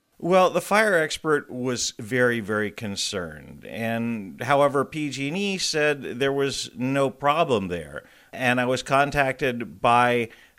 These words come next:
uh, CAL FIRE law enforcement that, uh, wanted to know the locations, uh, refused to provide a comment, said they would not tell us when they would be out there to do their inspection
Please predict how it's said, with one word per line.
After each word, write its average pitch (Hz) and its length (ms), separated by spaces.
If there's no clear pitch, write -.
uh, 110 160
CAL 131 300
FIRE 113 400
law 113 280
enforcement 120 840
that, 107 400
uh, 101 440
wanted 113 460
to 120 80
know 117 160
the 107 160
locations, 127 960
uh, 107 140
refused 131 540
to 110 160
provide 107 360
a 101 60
comment, 127 680
said 117 300
they 110 80
would 104 220
not 113 440
tell 117 220
us 110 160
when 113 240
they 123 80
would 107 240
be 110 160
out 107 160
there 107 140
to 98 160
do 107 180
their 104 260
inspection 120 760